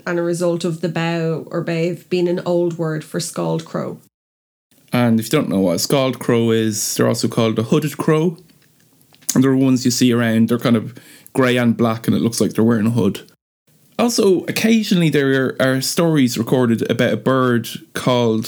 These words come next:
Speaker 2: the banshee crying around a house at night when a person is about to die. And it's probably actually useful to note that there is an old folk belief in Ireland that if a bird comes into your house, that it's a sign that someone in your family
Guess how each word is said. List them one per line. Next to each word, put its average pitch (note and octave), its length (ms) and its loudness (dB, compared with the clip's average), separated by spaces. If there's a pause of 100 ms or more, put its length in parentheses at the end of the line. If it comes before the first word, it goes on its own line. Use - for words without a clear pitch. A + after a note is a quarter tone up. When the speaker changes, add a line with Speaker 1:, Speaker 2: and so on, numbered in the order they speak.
(200)
Speaker 2:
the - 100 -4
banshee A#2 540 2
crying A#2+ 680 0
around A#2 320 2
a A#2 80 -2
house A#2+ 340 0
at - 120 0
night C3 260 2
when A2+ 540 2
a A#2 60 -2
person A#2 480 2
is A2 280 0
about - 260 0
to A#2+ 100 0
die. A2+ 340 0 (880)
And B2+ 220 2
it's A2+ 100 -2
probably D3+ 640 2
actually B2 260 2
useful A#2+ 280 0
to A2+ 120 0
note A2+ 320 2
that A2 260 0
there A2 160 2
is A#2 140 2
an A#2+ 60 4
old A#2 260 2
folk B2 260 0
belief A#2+ 280 2
in A2+ 100 2
Ireland A2+ 600 0
that A2+ 300 -2
if A2+ 240 0
a - 100 -2
bird A#2+ 420 0
comes A#2 320 4
into A#2 260 2
your G#2+ 140 2
house, A#2 420 0
that A2+ 180 0
it's G#2+ 160 -4
a - 40 -2
sign B2 340 2
that - 140 -4
someone B2+ 280 2
in A#2 120 4
your A#2 140 2
family A#2 520 2